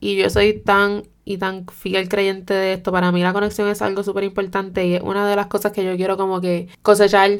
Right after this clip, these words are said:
<laughs> cosechar este, este año es como que la conexión con, con la gente y con la gente correcta, ¿verdad? Porque yo soy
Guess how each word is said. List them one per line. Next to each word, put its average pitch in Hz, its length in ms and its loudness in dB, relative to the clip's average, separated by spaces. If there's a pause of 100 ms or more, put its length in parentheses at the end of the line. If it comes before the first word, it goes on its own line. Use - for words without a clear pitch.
<laughs> - 360 4
cosechar 214 460 0
este, 226 640 2
este 220 280 2
año 220 180 6
es 220 60 2
como 208 260 0
que 202 200 4
la 190 140 2
conexión 185 640 -4
con, 180 760 -2
con 220 200 4
la 214 120 8
gente 226 300 2
y - 20 2
con 233 160 4
la 208 100 4
gente 202 640 2
correcta, 196 400 0
¿verdad? 185 240 0
Porque 180 260 -2
yo 175 120 -2
soy 175 280 -4